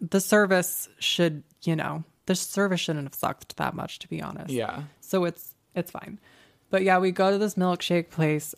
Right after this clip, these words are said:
Speaker 1: and there's really no one inside other than this one customer who's getting, you know, help from, you know,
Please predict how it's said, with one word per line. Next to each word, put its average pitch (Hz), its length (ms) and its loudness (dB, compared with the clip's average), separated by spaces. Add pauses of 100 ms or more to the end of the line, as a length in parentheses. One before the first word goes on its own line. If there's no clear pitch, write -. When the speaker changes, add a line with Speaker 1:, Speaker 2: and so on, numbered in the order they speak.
Speaker 1:
and 151 500 0
there's 170 280 2
really 208 220 2
no 160 180 6
one 156 140 4
inside 151 400 4
other 151 240 4
than 151 160 0
this 147 160 -4
one 151 180 2
customer 143 680 0
who's 147 240 0
getting, 156 400 -2
you 160 80 -2
know, 147 160 -2
help 156 320 2
from, 165 360 2
you 165 80 -2
know, 160 300 0